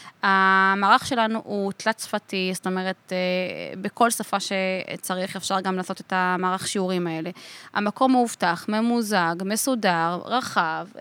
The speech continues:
מוזיאון זה חלל, אה, די מדהים, אז ערך מוסף,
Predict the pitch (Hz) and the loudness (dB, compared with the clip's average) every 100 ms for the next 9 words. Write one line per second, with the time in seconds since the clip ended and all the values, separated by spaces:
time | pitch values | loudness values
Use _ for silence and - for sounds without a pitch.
0 | 254 247 226 226 262 262 240 - 226 226 | -8 -4 4 6 6 4 0 4 6 8
1 | 233 233 220 208 214 233 220 185 180 180 | 6 6 4 4 4 4 4 4 4 2
2 | - - - - 208 202 262 294 - 277 | -4 -20 -14 0 0 4 4 4 4 2
3 | 262 196 180 175 170 - | 4 2 2 2 -4 -12